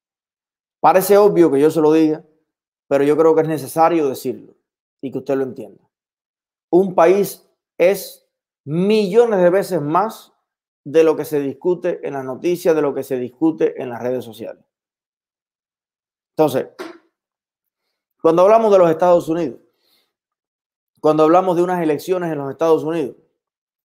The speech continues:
tenemos que darnos cuenta que estamos hablando de un país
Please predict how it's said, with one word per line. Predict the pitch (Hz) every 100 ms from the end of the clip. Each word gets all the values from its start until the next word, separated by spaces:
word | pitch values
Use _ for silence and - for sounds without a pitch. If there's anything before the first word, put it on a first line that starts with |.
| _ _ _ _ _ _
tenemos | - 170 208
que | 185
darnos | 175 185 175
cuenta | 180 180 170
que | 151
estamos | 151 165
hablando | 156 165 170 147
de |
un | 156 151
país | 147 156 156 _